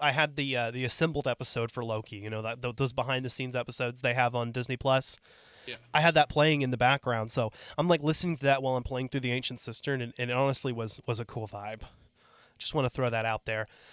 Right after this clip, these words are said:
Speaker 1: Um, Loki is really good. You should, you guys should go check it out. It's, it's
Speaker 2: Ab-,
Speaker 1: probably one of the best
Speaker 2: absolutely.
Speaker 1: things to come out of the M C U, hands down.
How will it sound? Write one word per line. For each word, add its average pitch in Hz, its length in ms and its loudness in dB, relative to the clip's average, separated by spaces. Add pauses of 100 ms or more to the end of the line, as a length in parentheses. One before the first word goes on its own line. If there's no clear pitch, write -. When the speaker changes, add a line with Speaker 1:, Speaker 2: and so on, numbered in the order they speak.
(120)
Speaker 1:
Um, 113 380 -4
Loki 185 320 4
is 151 160 0
really 131 300 0
good. 110 180 -2
You 113 80 -6
should, - 260 -2
you 127 60 -2
guys 135 220 4
should - 320 0
go 113 140 0
check 113 260 0
it 101 80 -6
out. 101 240 -6
It's, - 120 -14
it's 135 120 -2
Speaker 2:
Ab-, - 80 -8
Speaker 1:
probably 180 240 6
one 175 100 4
of 151 60 2
the 147 80 0
best 139 260 4
Speaker 2:
absolutely. 143 120 2
Speaker 1:
things 123 120 0
to 127 80 -6
come 123 160 -4
out 117 140 2
of 113 40 -2
the 107 140 -2
M 104 80 -4
C - 180 -4
U, 98 220 -10
hands 110 220 -6
down. 113 320 -8